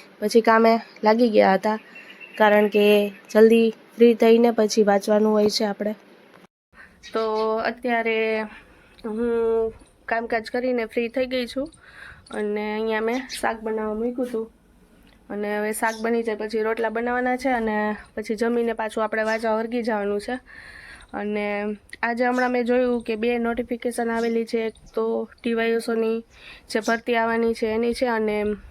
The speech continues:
બીજી છે આપણે રેવન્યુ તલાટીની લગભગ સંભવિત પરીક્ષાનું પણ આવ્યું છે કે, અ, ઓગસ્ટ અને સપ્ટેમ્બરમાં યોજાઈ શકે, કારણ કે વરસાદના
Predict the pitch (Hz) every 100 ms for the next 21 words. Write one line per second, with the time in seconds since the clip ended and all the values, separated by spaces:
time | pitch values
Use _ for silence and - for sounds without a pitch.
0 | - - 214 233 220 226 233 220 220 214
1 | - - - - - - 214 214 214 214
2 | 240 254 247 240 247 240 240 240 233 226
3 | 226 226 240 - 269 233 247 254 233 -
4 | - - - - - - - 254 254 -
5 | 254 247 240 233 226 233 240 226 226 -
6 | 214 208 196 - - - - - _ _
7 | - - - - 208 208 - 233 240 247
8 | - - - 214 214 214 208 - - 220
9 | - 220 214 208 214 220 226 240 226 208
10 | 202 202 - - - - 226 220 214 214
11 | 233 226 240 226 220 226 220 220 220 220